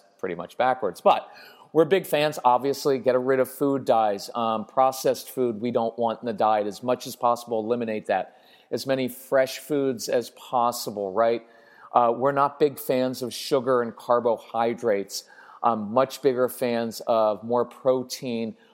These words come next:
good healthy fats, good vegetables, and fruit, okay? I, I like getting rid of the fruit,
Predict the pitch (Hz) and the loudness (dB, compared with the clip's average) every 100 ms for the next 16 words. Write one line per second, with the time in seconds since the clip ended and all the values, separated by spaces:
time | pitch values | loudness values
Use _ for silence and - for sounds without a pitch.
0 | _ - 143 123 - 131 123 - 123 - | _ 2 2 2 2 2 2 -2 -4 0
1 | 117 113 110 - - _ _ - 139 131 | 2 2 -2 -8 -16 _ _ 0 2 2
2 | - 123 120 - 120 113 110 123 107 - | 2 0 0 -6 -2 -2 -2 -4 -6 -8
3 | - 127 104 - _ _ _ _ - 113 | -2 0 0 -2 _ _ _ _ -2 2
4 | 113 - - - 123 135 123 123 139 - | 2 -2 -6 0 2 2 0 2 2 2
5 | 139 127 113 127 127 120 117 104 - - | 0 0 -2 0 2 0 -4 -6 -8 -2
6 | 139 131 | -2 -2